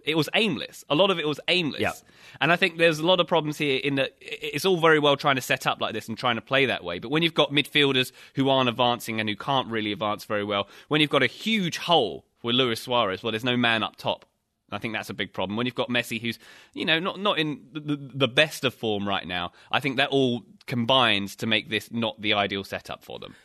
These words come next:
Speaker 2: Do, do
Speaker 1: And I
Speaker 2: you
Speaker 1: think that, that, I
Speaker 2: Oh, go
Speaker 1: think
Speaker 2: ahead.
Speaker 1: also, uh, sorry to jump, uh,
Speaker 2: No,
Speaker 1: on you
Speaker 2: continue,
Speaker 1: there, but,
Speaker 2: please.
Speaker 1: but, like,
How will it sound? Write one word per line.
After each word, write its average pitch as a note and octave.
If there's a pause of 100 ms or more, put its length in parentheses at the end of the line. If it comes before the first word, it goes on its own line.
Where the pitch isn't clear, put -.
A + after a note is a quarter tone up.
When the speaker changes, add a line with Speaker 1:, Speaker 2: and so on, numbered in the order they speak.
Speaker 2:
Do, F3
do -
Speaker 1:
And C#3
I C#3
Speaker 2:
you D#3
Speaker 1:
think D#3
that, D#3+
that, F3
I -
Speaker 2:
Oh, -
go A#2+
Speaker 1:
think A#2
Speaker 2:
ahead. F2+
Speaker 1:
also, G3
uh, -
sorry C3+
to A#2+
jump, B2 (220)
uh, A#2
Speaker 2:
No, D3
Speaker 1:
on B2+
you G#2+
Speaker 2:
continue, -
Speaker 1:
there, F#2+
but, A2+
Speaker 2:
please. - (420)
Speaker 1:
but, C#3
like, C3